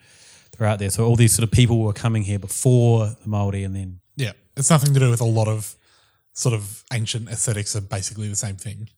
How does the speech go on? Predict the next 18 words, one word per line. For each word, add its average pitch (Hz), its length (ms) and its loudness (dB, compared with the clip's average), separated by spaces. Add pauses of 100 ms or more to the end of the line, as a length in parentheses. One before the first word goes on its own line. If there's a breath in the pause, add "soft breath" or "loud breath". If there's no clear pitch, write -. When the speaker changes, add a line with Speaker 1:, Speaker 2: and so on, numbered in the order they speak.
(380)
Speaker 1:
No. 185 500 8 (280)
Yes, - 380 4
I 120 120 2
think 147 100 8
it's 117 80 4
exactly 113 300 2
to 101 80 -2
do - 20 -4
with 87 120 -6
that. - 260 -10
But 104 180 -2 (1000 loud breath)
I 156 100 8
couldn't 226 360 4
find 156 680 4
a 143 60 0
reason 131 380 6
for 117 160 0
why 107 380 2